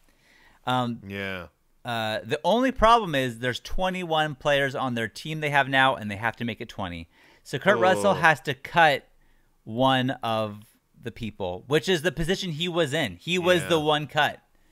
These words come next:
Speaker 1: And now he has to be the one to do it, and he has to find out who it is. And
Speaker 2: Yeah.
Speaker 1: there's a guy, I think it was Rizzo, was not on his original twenty-person list.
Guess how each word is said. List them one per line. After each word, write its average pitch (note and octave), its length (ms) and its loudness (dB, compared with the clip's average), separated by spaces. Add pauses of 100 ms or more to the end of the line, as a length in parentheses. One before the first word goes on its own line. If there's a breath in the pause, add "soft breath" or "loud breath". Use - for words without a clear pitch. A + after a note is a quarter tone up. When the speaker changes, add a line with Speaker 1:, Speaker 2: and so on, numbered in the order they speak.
(560)
Speaker 1:
And B2 120 -2
now D3 200 4
he C#3+ 180 -6
has C#3 240 0
to C3 80 -8
be B2 100 -2
the A#2 120 -4
one A2 180 -4
to G#2+ 80 -6
do G2+ 220 -6
it, G2+ 100 -2
and G#2+ 80 -8
he A2+ 60 -6
has A#2+ 100 -6
to B2 100 -10
find A#2 260 -6
out G#2+ 160 -8
who A#2 220 -6
it G2+ 80 -6
is. F#2 300 -8
And A#2 320 -4
Speaker 2:
Yeah. F2+ 80 -12 (280 soft breath)
Speaker 1:
there's D3 180 -2
a D#3+ 60 -4
guy, E3+ 560 8 (140)
I C3 100 -2
think D#3 220 -6
it E3 40 -4
was C#3 180 -4
Rizzo, A2 560 0 (300)
was B2 220 -4
not D3 220 4
on C3+ 140 -2
his B2+ 160 -4
original A#2+ 380 -6
twenty-person A2+ 640 -10
list. - 380 -14